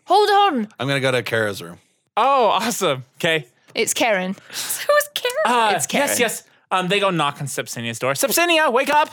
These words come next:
Speaker 3: Sepsinia, Sepsinia! Breakfast, breakfast, miss!"
Speaker 4: Uh,
Speaker 1: I
Speaker 2: I'm
Speaker 1: go to
Speaker 2: actually
Speaker 1: Sepsinia's room.
Speaker 2: Yeah.
Speaker 3: <laughs> You
Speaker 2: That's, no.
Speaker 3: switch?
Speaker 2: No, no, no. That's good that she's doing it.
Speaker 3: Okay.
Speaker 2: It's better.
Speaker 3: Um, you go to Okara's room and knock on it?
Speaker 2: Yeah.
Speaker 3: Okay.
Speaker 2: Hey, uh,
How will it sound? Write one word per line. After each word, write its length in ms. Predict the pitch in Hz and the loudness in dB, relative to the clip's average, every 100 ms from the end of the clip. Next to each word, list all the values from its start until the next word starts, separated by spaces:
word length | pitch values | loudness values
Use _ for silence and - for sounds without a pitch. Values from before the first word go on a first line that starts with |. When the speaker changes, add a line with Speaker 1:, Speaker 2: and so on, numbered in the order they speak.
| - | -10
Speaker 3:
Sepsinia, 500 | - 254 311 294 277 | -6 -4 0 2 2
Sepsinia! 640 | 277 262 - 294 254 262 - - | 2 0 2 2 2 0 -2 -4
Breakfast, 540 | 285 - 277 277 - | -2 0 -2 -2 -4
breakfast, 580 | 262 277 254 254 - - | -4 -2 -2 -4 -6 -6
miss!" 440 | 214 233 - - - _ _ _ _ _ _ _ - | -2 -2 -2 -12 -18 _ _ _ _ _ _ _ -14
Speaker 4:
Uh, 680 | 175 202 202 190 190 190 190 | -10 -6 -4 -2 0 0 2
Speaker 1:
I 120 | 233 | 0
Speaker 2:
I'm 60 | 233 | 0
Speaker 1:
go 180 | 247 233 | 0 0
to 60 | |
Speaker 2:
actually 120 | 214 | 0
Speaker 1:
Sepsinia's 520 | 208 - 196 175 160 175 | -2 -2 -4 -4 -6 -8
room. 160 | 131 175 | -8 -8
Speaker 2:
Yeah. 240 | 185 85 | -10 -12
Speaker 3:
<laughs> 60 | _ _ _ _ _ - 110 | _ _ _ _ _ -10 -4
You 80 | 98 | -2
Speaker 2:
That's, 120 | - | -2
no. 60 | 120 | -2
Speaker 3:
switch? 400 | - 202 - - | -2 -2 -4 -4
Speaker 2:
No, 100 | 165 | -4
no, 100 | 165 | -2
no. 180 | 151 131 | -2 0
That's 220 | 139 151 | 0 -2
good 160 | 170 139 | -2 -2
that 120 | 120 | -2
she's 200 | - 113 | -4 -6
doing 240 | 101 95 | -8 -6
it. 60 | 87 | -4
Speaker 3:
Okay. 340 | 160 143 120 - | -2 -2 -4 -8
Speaker 2:
It's 80 | - | -10
better. 260 | 104 87 180 | -8 -4 -2
Speaker 3:
Um, 320 | 180 165 156 | 0 -2 -2
you 140 | 175 | -2
go 100 | 190 | 0
to 160 | 175 165 | 0 0
Okara's 320 | 165 156 151 | 0 -2 -2
room 120 | 156 | -6
and 80 | 143 | -4
knock 200 | 127 135 | -4 -4
on 120 | 139 | -4
it? 100 | 170 - _ | -4 -10 _
Speaker 2:
Yeah. 80 | 92 _ - | -20 _ -6
Speaker 3:
Okay. 240 | 127 127 - _ _ _ _ _ _ _ _ _ | -4 -4 -8 _ _ _ _ _ _ _ _ _
Speaker 2:
Hey, 260 | 156 165 147 | -2 2 2
uh, 360 | 147 143 127 | 2 2 0